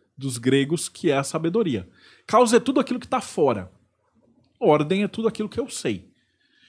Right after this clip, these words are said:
Então, hoje a gente tá falando aqui, aí você vai num stand-up, você vai num outro lugar e vê um cara contar uma piada, você fala, "Putz, isso aí é mó legal." Aí você já anota e fala, "Vou usar no meu show."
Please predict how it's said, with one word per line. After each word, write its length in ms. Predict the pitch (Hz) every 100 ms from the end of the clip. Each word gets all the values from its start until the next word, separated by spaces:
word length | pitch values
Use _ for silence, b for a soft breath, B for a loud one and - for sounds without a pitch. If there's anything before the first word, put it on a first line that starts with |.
| b b -
Então, 240 | 156 233
hoje 440 | 214 175 165 190 247
a 20 |
gente 420 | 226 240 269 220 - 170
tá 100 | 185
falando 300 | 175 220 220
aqui, 200 | 247 175
aí 120 | 147
você 160 | 156 196
vai 160 | 190 214
num 80 | 214
stand-up, 480 | - 220 170 139
você 100 | -
vai 220 | 147 170 185
num 160 | 185
outro 240 | 180 196 202
lugar 220 | 170 196
e 40 |
vê 80 | 175
um 80 | 190
cara 200 | 185 185
contar 240 | 185 180
uma 80 | 185
piada, 240 | 185 175
você 80 | -
fala, 120 | 175
"Putz, 220 | 165 185 -
isso 160 | -
aí 100 | 151
é 60 | 165
mó 120 | 165
legal." 420 | 233 156 117 110
Aí 80 | 117
você 280 | 123 123 139
já 140 | 143
anota 480 | 147 143 156 156 202
e 300 | - - _
fala, 140 | 135 127
"Vou 160 | 143
usar 160 | 143 147
no 80 | 170
meu 160 | 226
show." 440 | - - 110 92